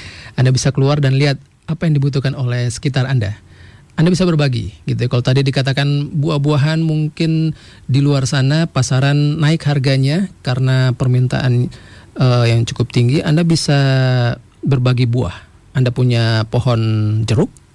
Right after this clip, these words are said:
Anda bisa berbagi jeruk. <laughs> Anda bisa berbagi vitamin juga mungkin yang selama sebelumnya Anda hilaf, gitu ya, <laughs> menimbun vitamin. Ya, di era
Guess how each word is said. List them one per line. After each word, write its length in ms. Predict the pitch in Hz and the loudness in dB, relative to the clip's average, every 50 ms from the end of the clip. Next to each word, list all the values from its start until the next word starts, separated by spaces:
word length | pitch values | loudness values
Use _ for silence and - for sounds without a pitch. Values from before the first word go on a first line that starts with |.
| _ - | _ -2
Anda 140 | 185 175 180 185 | 0 0 2 0
bisa 160 | 175 - 202 | 0 -2 -2
berbagi 380 | 175 170 165 160 165 160 170 | -2 0 0 0 0 0 0
jeruk. 240 | 165 196 160 117 113 - - - - - - 175 - 160 147 | 0 0 -2 -2 -4 -6 -16 -20 -16 -4 -2 -2 0 2 0
<laughs> 440 | 123 110 - - - - 156 - - | 0 -2 -6 -12 -14 -12 -12 -6 -4
Anda 140 | 120 120 117 117 | -2 0 0 0
bisa 480 | 117 113 - 120 117 113 113 110 - - - | -2 -2 0 0 0 2 0 -2 -4 -4 -2
berbagi 760 | 127 120 117 113 113 113 113 113 113 113 113 113 - - - _ _ _ _ - - | 0 0 2 2 0 0 2 2 2 2 0 -2 -4 -14 -20 _ _ _ _ -14 -6
vitamin 400 | - 220 - 202 190 185 180 170 | -6 -2 0 0 2 2 2 2
juga 240 | 180 151 170 160 | 2 2 2 2
mungkin 640 | 151 143 143 131 - 165 170 175 175 175 175 175 160 | 2 0 0 0 -2 0 0 2 0 0 0 -2 -2
yang 180 | 165 151 147 147 143 | -2 0 0 0 0
selama 480 | - 160 151 151 156 151 151 156 151 - - | 0 -2 -2 0 0 0 0 -2 -4 -6 -6
sebelumnya 480 | - - 160 165 165 165 170 180 185 180 | -4 0 2 2 2 2 2 0 0 0
Anda 320 | 180 170 165 180 175 165 | -2 -2 -2 0 -2 -2
hilaf, 400 | - - 180 190 208 196 - - | 0 0 0 0 0 -2 -4 -6
gitu 260 | 165 165 - 160 170 156 | -6 -6 -2 -2 -2 -2
ya, 20 | - 208 190 | -2 -2 -2
<laughs> 100 | 226 170 | 0 0
menimbun 360 | 160 160 151 156 160 156 139 | 0 2 2 0 0 -2 -2
vitamin. 420 | - 160 139 139 135 156 190 202 - - - - - - - - - - - - | -2 -2 -2 0 0 0 -2 -2 -4 -8 -18 -18 -20 -20 -20 -20 -20 -14 -2 0
Ya, 240 | 160 160 147 135 123 | 2 2 2 2 0
di 240 | 120 117 120 127 - | 0 0 -2 -2 0
era 180 | 143 127 131 | -2 -2 0